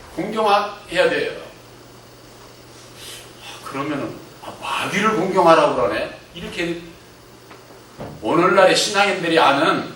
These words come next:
마귀는 그런 마귀가 아니에요. 그저 그냥 천사가 타락한 마귀에 그저 사람이나 죽이는 못된 사람과는 다른 그런 그 마귀로 알으니까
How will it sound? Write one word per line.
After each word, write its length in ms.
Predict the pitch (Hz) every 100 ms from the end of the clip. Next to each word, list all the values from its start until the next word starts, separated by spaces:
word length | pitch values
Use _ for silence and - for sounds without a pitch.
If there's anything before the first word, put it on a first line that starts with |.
| - -
마귀는 880 | - 135 156 156 143 127 127 143 -
그런 320 | - 160 165
마귀가 420 | - - 165 -
아니에요. 380 | - 165 165 - - - - - - - - -
그저 320 | - 151 185 175
그냥 240 | 165 170
천사가 440 | - 208 208 185
타락한 520 | - 165 - - 170 131
마귀에 640 | 143 143 165 175 92 - -
그저 260 | 160 165 170
사람이나 540 | 185 202 202 185 165
죽이는 420 | 156 170 180 -
못된 540 | - - 208 175 - - - - -
사람과는 760 | - 170 190 202 202 190 185 156
다른 440 | 139 156 190 165
그런 260 | 156 202 202
그 60 | -
마귀로 560 | 170 - 185 170 - -
알으니까 1120 | - - 220 226 - 170 - - 123 123 -